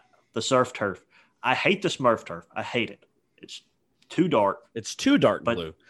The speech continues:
Speaker 1: but
Speaker 2: But the surf turf,
Speaker 1: too
Speaker 2: it's
Speaker 1: dark.
Speaker 2: actu-, it's
Speaker 1: The
Speaker 2: very
Speaker 1: surf
Speaker 2: relaxing.
Speaker 1: turf is nice.
Speaker 2: It's very
Speaker 1: It's
Speaker 2: relaxing.
Speaker 1: nice.
Speaker 2: Yeah, I like,
Speaker 1: Yeah, I
Speaker 2: I,
Speaker 1: think,
Speaker 2: I
Speaker 1: I
Speaker 2: like the
Speaker 1: think
Speaker 2: Chanticleers here. Absolutely. Ten and a half point favorite over Troy.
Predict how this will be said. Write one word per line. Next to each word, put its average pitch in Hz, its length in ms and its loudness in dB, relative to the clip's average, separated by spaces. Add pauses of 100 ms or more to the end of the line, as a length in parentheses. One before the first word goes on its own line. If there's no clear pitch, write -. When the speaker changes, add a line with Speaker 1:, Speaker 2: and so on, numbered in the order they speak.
(120)
Speaker 1:
but 123 100 -2
Speaker 2:
But 143 120 0
the 185 80 4
surf 247 400 4
turf, 208 320 4
Speaker 1:
too 202 80 2
Speaker 2:
it's 175 120 4
Speaker 1:
dark. 107 120 0
Speaker 2:
actu-, 135 420 0
it's 143 240 -2
Speaker 1:
The 135 80 0
Speaker 2:
very 190 180 6
Speaker 1:
surf 226 120 6
Speaker 2:
relaxing. 110 460 2
Speaker 1:
turf 82 100 -4
is 87 60 -10
nice. 104 680 -4
Speaker 2:
It's 107 120 -12
very 127 260 6
Speaker 1:
It's 110 80 2
Speaker 2:
relaxing. 95 420 -4
Speaker 1:
nice. 98 440 -12 (680)
Speaker 2:
Yeah, 120 200 4
I 127 120 6
like, 151 220 8
Speaker 1:
Yeah, 131 100 6
I 139 80 8
Speaker 2:
I, 135 40 6
Speaker 1:
think, 113 140 2
Speaker 2:
I 135 40 8
Speaker 1:
I - 20 10
Speaker 2:
like 143 120 8
the - 40 0
Speaker 1:
think 123 100 -2
Speaker 2:
Chanticleers 95 600 -2
here. 87 180 -8
Absolutely. 92 560 -4
Ten 131 200 2
and 131 80 2
a 131 40 4
half 131 140 2
point 127 220 2
favorite 127 460 2
over 110 300 0
Troy. 131 500 2